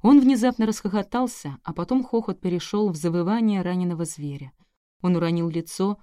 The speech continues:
в нескованную ладонь. Вера сжалась, прекрасно понимая, что разговор с ней был для него худшей пыткой. Они там вместе с сыном актриски,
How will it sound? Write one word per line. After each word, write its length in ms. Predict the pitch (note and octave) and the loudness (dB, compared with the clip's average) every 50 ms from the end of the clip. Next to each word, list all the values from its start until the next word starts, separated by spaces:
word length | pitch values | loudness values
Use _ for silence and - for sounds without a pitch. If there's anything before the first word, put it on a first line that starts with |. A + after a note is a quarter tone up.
| - _ - | -18 _ -6
в 100 | D#3+ E3+ | -2 -2
нескованную 580 | E3 D#3+ - - F3 E3+ D#3+ E3+ E3 E3 D#3+ | -2 -2 -2 -2 -4 -2 0 0 -2 -2 -2
ладонь. 480 | D#3+ F3 F3 D#3 D3 D3 C#3+ C#3 C3 C#3+ _ _ _ _ _ _ _ _ _ - | -2 -4 -4 -6 -6 -8 -8 -10 -14 -18 _ _ _ _ _ _ _ _ _ -6
Вера 300 | E3+ F3+ F#3 F3+ F#3 F3+ | -2 -2 0 0 -2 -2
сжалась, 460 | D#3+ E3+ G#3 A#3 A3 E3+ D3+ - - | -2 -2 -2 0 -2 -2 -6 -8 -10
прекрасно 460 | - E3+ - - F3 D#3+ - F3 E3 | -10 -10 -6 -6 -6 -6 -6 -6 -6
понимая, 560 | - F3 E3 E3+ E3 F3 G#3 A3 G#3+ F#3+ F#3 - _ _ _ _ | -6 -4 -4 -2 -2 0 0 0 -2 -2 -6 -10 _ _ _ _
что 200 | - - - F#3+ | -12 -4 -2 0
разговор 460 | F#3 F3+ E3 F3 F3 E3+ F#3 B3 C4+ A#3+ | 0 0 2 0 0 2 2 0 -2 -2
с 100 | - A3+ | 0 2
ней 140 | A3 G#3+ | 2 2
был 240 | G#3 F#3 G#3 G#3+ G#3 | 4 4 4 2 2
для 160 | F3+ F#3 F#3+ | 2 0 0
него 200 | F#3+ F#3 F3 F3+ E3+ | 0 0 0 -2 -4
худшей 500 | - - - G3+ A3+ A3+ - - - F#3+ | -4 -4 -2 -2 -2 -2 -4 -6 -4 -4
пыткой. 580 | F#3 - - D3+ D3 - - - C#3+ C3+ D3 _ _ _ _ _ _ - | -4 -4 -6 -8 -8 -8 -10 -14 -14 -14 -16 _ _ _ _ _ _ 0
Они 260 | F#3 G3 G3 G#3 G3+ | 4 6 6 6 4
там 320 | G3+ - F#3 F#3 F#3 F3 - _ _ _ _ _ _ _ _ _ _ _ _ _ _ | 4 2 2 2 2 0 -2 _ _ _ _ _ _ _ _ _ _ _ _ _ _
вместе 360 | - F3 F#3+ G3 F#3 - G3+ | 2 4 4 4 4 2 -2
с 40 | F#3+ | -2
сыном 440 | - - G#3 G3+ G3+ F#3+ F#3 E3+ D#3 - | 0 4 4 6 6 6 4 4 2 -2
актриски, 680 | F#3 F#3 - - - A3 C4 B3+ - - - F3 D3+ D3 | -4 -4 -4 -2 -2 0 0 0 0 -2 -4 -4 -4 -4